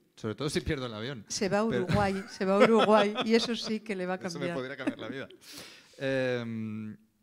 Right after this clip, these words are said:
Speaker 1: fíjense qué cosas dice Olvido, aparte de escribir poesía. "Con la lengua pasa lo mismo que con el cuerpo. No pensamos en ella habitualmente,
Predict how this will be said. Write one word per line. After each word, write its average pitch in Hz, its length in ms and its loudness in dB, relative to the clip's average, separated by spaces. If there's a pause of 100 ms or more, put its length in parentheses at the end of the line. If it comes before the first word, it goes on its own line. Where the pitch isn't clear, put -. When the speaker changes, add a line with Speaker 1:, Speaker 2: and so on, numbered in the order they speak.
(340)
Speaker 1:
fíjense 202 380 -4
qué 156 120 -10
cosas 131 300 -6
dice 110 200 -10
Olvido, 95 340 -12
aparte 95 340 -14
de 98 40 -12
escribir 92 320 -18
poesía. 92 580 -12
"Con 104 180 -6
la 104 80 -8
lengua 113 480 -6
pasa 117 220 -8
lo 110 120 -6
mismo 127 340 -10
que 110 120 -10
con 104 120 -8
el 101 120 -10
cuerpo. - 460 -12 (760)
No 113 140 -2
pensamos 131 600 -4
en 113 100 -8
ella 135 360 -8
habitualmente, 104 920 -8